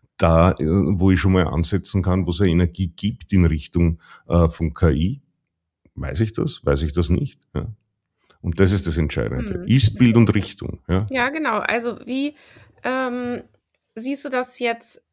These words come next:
Speaker 2: Es gibt ja dieses Zitat von Lewis Carroll, ne, hier aus Alice im, in Wonderland, wo diese, äh, Grinsekatze sagt, „Na ja, wenn du nicht weißt, wo du hin willst,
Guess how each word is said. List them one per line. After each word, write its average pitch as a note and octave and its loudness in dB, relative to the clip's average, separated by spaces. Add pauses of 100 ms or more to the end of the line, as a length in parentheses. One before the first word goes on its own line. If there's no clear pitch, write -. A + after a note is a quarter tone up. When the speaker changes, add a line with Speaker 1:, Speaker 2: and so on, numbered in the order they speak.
Speaker 2:
Es - -6
gibt B3 -8
ja B3 -2
dieses G#3+ -4
Zitat G#3+ -4
von G#3 -8
Lewis G3+ -8
Carroll, A#3+ -4
ne, A3 -8
hier A#3+ -10
aus G3 -10
Alice G3 -10
im, F#3 -12
in F#3 -10
Wonderland, G#3+ -6
wo G3 -4
diese, F3 -6 (560)
äh, F#3 -8
Grinsekatze G3 -6
sagt, F#3 -4
„Na A3+ -4
ja, A#3 0
wenn F#3+ -6
du F#3+ -8
nicht F#3 -10
weißt, F#3+ -8
wo E3 -10
du D#3 -10
hin C4 -4 (200)
willst, G4 -4